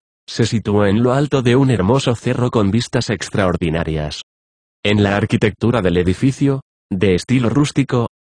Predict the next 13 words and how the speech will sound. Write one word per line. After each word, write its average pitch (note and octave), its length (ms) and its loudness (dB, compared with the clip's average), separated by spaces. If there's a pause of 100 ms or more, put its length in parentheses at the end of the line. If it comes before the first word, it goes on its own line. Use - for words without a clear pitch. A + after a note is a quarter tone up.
se F#2+ 180 -2
mezclan B2 560 0
la G2 140 0
teja, D#2+ 460 -4 (280)
la F2+ 180 0
piedra B2 380 -2
natural, G2+ 480 0 (280)
las F2+ 280 -2
paredes A#2 440 -2
encaladas G2 640 -2
y G#2 60 0
la F#2 140 2
madera. E2+ 480 -2